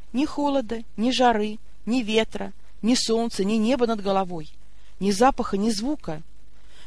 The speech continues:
Казалось, мы на мгновение попали в какую-то мёртвую зону, где не было ничего живого, где не имелось ни единого точного ориентира, по которому можно было бы определить наше местонахождение или хотя бы время суток,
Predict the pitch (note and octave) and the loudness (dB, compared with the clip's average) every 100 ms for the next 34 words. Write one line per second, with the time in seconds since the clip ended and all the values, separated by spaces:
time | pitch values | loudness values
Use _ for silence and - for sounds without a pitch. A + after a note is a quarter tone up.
0 | - G3+ G#3+ C#4 C4 A#3+ C4+ B3+ A#3 B3 | 0 2 6 4 4 2 2 2 2 2
1 | C#4 C4 A#3 B3 C4 B3+ A3 - B3+ A#3 | 2 2 0 0 0 0 -2 -2 -2 0
2 | A#3 C4 - A3+ G3 B3+ D4 F#3 D3 - | 0 -2 -2 -4 -2 0 0 -2 -6 -8
3 | - - - F3 G#3 A3+ C#4 B3 A#3 G#3+ | -8 -8 -8 -2 0 2 4 4 2 2
4 | - G#3+ A#3+ A3 A3+ G#3+ F3+ - D3 - | -2 0 -2 0 -2 -2 -4 -4 -6 -8
5 | - - - - - - - - E3+ G#3+ | -8 -8 -8 -8 -8 -8 -8 -6 0 0
6 | G#3 G#3 A#3 A#3 - G3+ G#3 B3 A3+ A3+ | 2 4 4 4 2 -2 0 0 2 0
7 | B3 A#3+ A3 G#3+ - G3+ G#3+ G#3 B3+ C4+ | 0 -2 0 0 2 2 0 -2 -2 0
8 | E3+ D3 - - - - F3 G3 - D4 | 0 -4 -8 -8 -10 -8 0 0 2 2
9 | C#4 B3+ B3 G#3+ G#3 A3+ A3 G#3 G3+ G3+ | 2 4 2 0 2 2 4 2 2 0
10 | F#3+ G3 - F#3 G3 F#3+ F#3 - E3+ - | -2 -4 2 2 4 -2 -4 -4 -6 -2
11 | D#3+ E3 G3+ A#3 F3 C#3 - - - - | -4 -2 -4 -4 -4 -6 -8 -8 -8 -8
12 | - - E3+ F#3 F#3 A3 G#3+ F#3 F3+ F#3 | -8 -2 0 2 2 4 2 2 -2 -2
13 | F3+ - E3 - | -4 -4 -6 -8